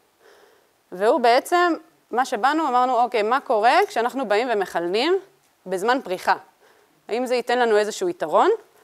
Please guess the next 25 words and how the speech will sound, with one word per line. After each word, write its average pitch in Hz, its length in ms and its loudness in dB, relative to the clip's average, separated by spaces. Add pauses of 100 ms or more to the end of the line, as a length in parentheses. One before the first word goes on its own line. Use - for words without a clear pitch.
(200)
ובאנו 208 580 2
והסרנו 214 560 2
את 196 100 0
העלים 190 340 2
משני 226 260 -4
הצדדים 208 540 0
של 185 240 -2
הגפן, 156 720 -4 (840)
מבסיס 233 360 -4
השריג, 233 420 0
גם 254 140 2
עד 220 100 -2
שתיים 208 280 0
ארבע, 202 200 2
אה, 165 500 -2
עלים 190 220 0
מעל 180 360 2
ה-, 165 540 -2 (280)
האשכולות. 156 580 -6 (460)
ויצרנו 247 380 0
שם 220 220 0
בעצם 208 240 0
חשיפה 220 460 0 (440)
אינטנסיבית 220 800 0
ל-, 196 120 0